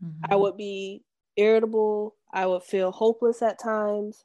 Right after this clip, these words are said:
Speaker 1: I would feel like I wasn't good enough. The low self-esteem would start again. I wouldn't wanna go out with friends, wouldn't wanna go out with family.
Speaker 2: Mm-hmm.
Speaker 1: Extremely, extremely isolating.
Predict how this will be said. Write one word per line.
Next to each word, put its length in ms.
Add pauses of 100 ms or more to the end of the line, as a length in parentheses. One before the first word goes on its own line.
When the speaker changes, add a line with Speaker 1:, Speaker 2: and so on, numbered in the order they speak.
Speaker 1:
I 120
would 140
feel 140
like 160
I 40
wasn't 280
good 140
enough. 560
The 80
low 160
self-esteem 580
would 100
start 280
again. 400 (340)
I 80
wouldn't 300
wanna 180
go 120
out 140
with 120
friends, 500
wouldn't 240
wanna 160
go 140
out 160
with 80
family. 500 (420)
Speaker 2:
Mm-hmm. 60
Speaker 1:
Extremely, 880
extremely 560
isolating. 680